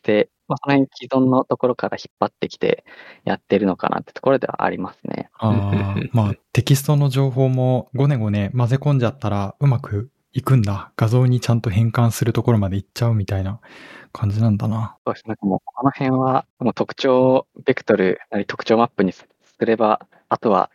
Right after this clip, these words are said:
Speaker 1: 気合で頑張れっていうような感じが、なのかなと思いますね。
Speaker 2: そうですよね。計算はできるだろうみたいな感じでもう渡してるっていう。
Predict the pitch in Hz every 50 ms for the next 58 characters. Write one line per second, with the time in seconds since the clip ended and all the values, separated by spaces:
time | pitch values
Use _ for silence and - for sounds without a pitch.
0 | _ - - - 117 101 107 110 - 107 110 - - - - _ _ _ _ -
1 | 104 104 107 110 101 87 - _ - 95 95 92 90 92 - - 95 95 95 -
2 | 95 90 92 - _ _ _ - - - - 104 101 95 - - - - - -
3 | - - - - - 101 95 92 90 95 101 - - _ - - - - - -
4 | - - - - - - - - 165 135 113 107 - 113 107 107 - - 175 170
5 | - 175 165 165 160 151 143 139 151 165 160 127 113 107 107 107 107 113 113 120
6 | 107 104 104 - 117 110 110 110 110 110 107 117 113 107 101 107 - 127 110 -
7 | - - 113 110 113 - _ - - 107 107 101 101 110 139